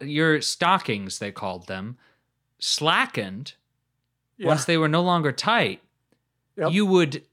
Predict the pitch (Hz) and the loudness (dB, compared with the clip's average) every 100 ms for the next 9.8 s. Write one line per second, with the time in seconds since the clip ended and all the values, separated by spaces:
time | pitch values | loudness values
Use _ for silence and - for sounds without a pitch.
0 | _ _ _ - - 175 196 233 175 113 | _ _ _ -20 -2 2 4 2 -2 0
1 | 156 214 - - - 143 131 120 135 175 | 2 2 -2 -6 0 0 0 0 0 2
2 | 147 113 110 123 127 131 165 196 185 143 | 2 2 0 0 2 2 2 0 -2 -2
3 | 127 123 127 123 107 117 113 104 156 254 | -4 -4 -6 -6 -6 -6 -6 -2 0 0
4 | 139 101 95 92 - _ _ 135 139 127 | -2 -6 -10 -14 -20 _ _ -4 -4 -4
5 | - - - - 170 202 247 247 185 175 | -8 -8 -10 -2 0 2 2 0 -2 -4
6 | - 151 175 - 165 151 147 127 - 170 | 0 2 2 0 -2 -2 -2 -2 0 0
7 | 196 - 107 104 101 - - _ _ _ | 0 0 -6 -6 -10 -14 -16 _ _ _
8 | - 202 240 127 120 110 117 120 131 147 | -4 0 0 -2 -4 -4 -4 -2 0 0
9 | 175 170 175 175 220 143 92 | 0 0 0 2 2 2 -2